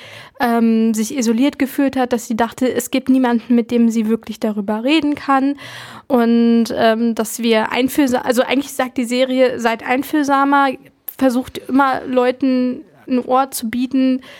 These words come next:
und, ähm, hört euch ihre Geschichte an. Und wenn jemand irgendwie weinend zusammenbricht, dann geht nicht weg, sondern haltet das aus, dass ihr mal angeschrien werdet, aber versucht für diese Person da zu sein.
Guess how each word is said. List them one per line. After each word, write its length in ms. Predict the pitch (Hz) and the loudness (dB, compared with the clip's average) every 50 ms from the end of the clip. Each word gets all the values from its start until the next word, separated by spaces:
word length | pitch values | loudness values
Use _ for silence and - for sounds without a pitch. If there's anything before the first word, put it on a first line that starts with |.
| - - - - - - _ | -20 -20 -20 -20 -20 -16 _
und, 460 | - 269 240 240 240 247 247 240 - - | 0 2 2 4 4 2 2 0 -2 -2
ähm, 220 | 262 240 240 226 | 0 0 2 2
hört 200 | 254 262 254 254 | 2 2 2 2
euch 220 | 247 254 247 - | 0 0 0 -4
ihre 220 | - - - 240 240 | -8 -6 -4 -4 -4
Geschichte 480 | - - - 285 269 262 - - - | -4 -2 0 0 -2 0 -2 -2 -2
an. 320 | - - 262 247 247 247 - | 0 -2 0 0 0 0 0
Und 160 | - 247 220 | 0 0 0
wenn 220 | 226 226 226 254 | 0 2 2 2
jemand 340 | 254 247 247 240 247 240 247 | 4 4 4 2 0 0 0
irgendwie 280 | 254 233 226 240 247 220 | 0 2 2 2 2 2
weinend 240 | 240 226 240 254 240 | 0 0 0 0 0
zusammenbricht, 580 | - 262 233 233 226 240 247 247 269 247 - 240 | 0 0 0 2 2 2 2 2 0 0 0 -2
dann 140 | 226 233 | -2 0
geht 180 | 214 254 254 262 | 0 2 2 2
nicht 220 | 240 220 - - | 2 2 0 0
weg, 160 | 254 262 262 - | -2 -2 0 0
sondern 280 | 247 226 220 226 220 | 0 2 2 2 2
haltet 280 | 240 247 247 277 262 220 | 2 2 2 2 0 0
das 160 | 233 226 - | 0 -2 -2
aus, 340 | - - 233 247 262 254 - | -2 0 2 2 2 0 -2
dass 160 | - 226 - | -6 -4 -2
ihr 100 | 262 254 | -2 0
mal 140 | 226 233 226 | 0 0 0
angeschrien 640 | - 247 254 269 269 247 - - - 247 233 233 226 | 0 2 2 2 2 0 0 -2 0 0 2 2 2
werdet, 320 | 233 226 226 247 254 254 | 0 0 0 0 -2 -2
aber 160 | 247 220 220 | -4 -6 -2
versucht 300 | - - 233 240 240 - | 0 0 0 0 -4 -4
für 100 | - 247 | -2 0
diese 160 | 214 226 220 | 0 0 -2
Person 300 | - 226 214 233 220 214 | -2 -2 0 2 0 0
da 140 | 208 226 240 - | 0 -4 -8 -10
zu 140 | - - 247 | -10 -10 -8
sein. 240 | 254 254 254 262 | -6 -6 -6 -8